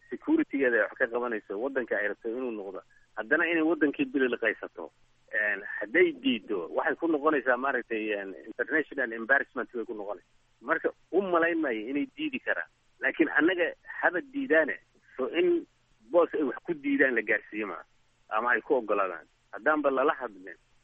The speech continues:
oo aan maaragtay, een, official dad ah oo ku hawlan, hawshaan ku hawlan, haddaanba loo dirin oo soo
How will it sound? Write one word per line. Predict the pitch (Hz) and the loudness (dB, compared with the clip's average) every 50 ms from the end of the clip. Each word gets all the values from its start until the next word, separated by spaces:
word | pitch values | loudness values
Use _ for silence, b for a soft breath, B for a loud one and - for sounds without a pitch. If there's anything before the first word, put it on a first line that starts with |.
| _ _ _ | _ _ _
oo | 104 107 107 98 | -10 -8 -6 -6
aan | - 110 110 107 110 107 104 - - _ _ _ _ | -4 -2 -2 -2 -4 -4 -8 -10 -14 _ _ _ _
maaragtay, | 123 139 135 120 101 - _ 110 117 110 - 98 | -2 0 0 0 -2 -4 _ -12 -12 -10 -10 -12
een, | 95 98 - - _ _ _ _ _ _ - | -12 -14 -14 -18 _ _ _ _ _ _ -4
official | - - - - - - 381 - - - - 156 139 135 127 107 92 - 123 120 | -4 -4 -6 -4 -2 0 0 0 -2 0 2 4 4 4 2 -2 -6 -8 0 2
dad | 160 160 139 | 2 2 2
ah | 117 104 - - - _ _ | 0 -2 -6 -12 -20 _ _
oo | - 120 110 110 110 - - - | -8 -6 -4 -4 -6 -6 -8 -6
ku | - 180 151 | -6 -6 -4
hawlan, | - 147 143 135 123 120 117 110 98 90 - _ _ _ _ _ _ - | -2 -2 -2 0 0 -2 -2 -4 -4 -8 -14 _ _ _ _ _ _ -4
hawshaan | 120 160 156 - - 131 117 107 | -4 -4 -2 -2 -4 -4 -4 -4
ku | - 139 | -6 -6
hawlan, | 131 127 120 110 95 87 | -6 -4 -4 -4 -4 -6
haddaanba | 92 107 127 160 156 143 131 127 | -6 0 2 2 2 4 2 0
loo | 127 131 143 147 - - | 2 2 0 0 -2 -4
dirin | 104 95 - 78 - _ _ - _ _ _ _ _ | -8 -10 -10 -12 -18 _ _ -20 _ _ _ _ _
oo | 113 113 113 110 - - - | -6 -4 -4 -6 -6 -6 4
soo | 151 160 170 | 6 6 6